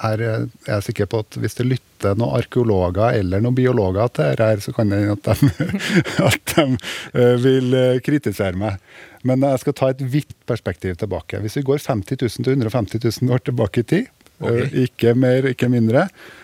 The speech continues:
Speaker 1: eh, så, så sier mye av forskningslitteraturen at sannsynligvis så skjedde et eller annet med oss mennesker da, eh, som gjorde at, eh, vi utviklet evnen til,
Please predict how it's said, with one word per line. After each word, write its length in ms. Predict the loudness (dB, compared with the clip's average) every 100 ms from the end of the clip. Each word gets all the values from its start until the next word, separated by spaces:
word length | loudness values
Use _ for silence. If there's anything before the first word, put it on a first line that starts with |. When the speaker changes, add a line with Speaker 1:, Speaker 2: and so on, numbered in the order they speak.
| -10
Speaker 1:
eh, 400 | -2 2 2 0 -2
så, 320 | -6 -6 0 0 0 -2
så 160 | -6 -10
sier 680 | -8 -4 0 2 2 0 -4 -12 -20 -20 _
mye 220 | -2 0 0
av 60 |
forskningslitteraturen 1200 | 0 -2 -4 -2 -4 -2 -2 -4 -6 -6 -4 -4
at 260 | -4 -8 -18 -16
sannsynligvis 840 | -8 -6 -6 -4 -2 -2 -2 -4 -4
så 80 | -8
skjedde 440 | -6 -6 -4 -4
et 140 | -6 -4
eller 140 | -6
annet 140 | -4 -2
med 100 | -4
oss 160 | -6 -6
mennesker 440 | -4 -4 -6 -2
da, 140 | 0 0 -2 -8 -20 -20 _
eh, 200 | -2 0
som 220 | 0 0 2
gjorde 340 | 2 2 0
at, 240 | -4 _ -2
eh, 460 | 0 0 0 -2 -4
vi 120 | -4
utviklet 480 | -4 -6 -8 -4 -2 -2
evnen 380 | -2 -2 -2 -6
til, 380 | -4 -2 -2 -2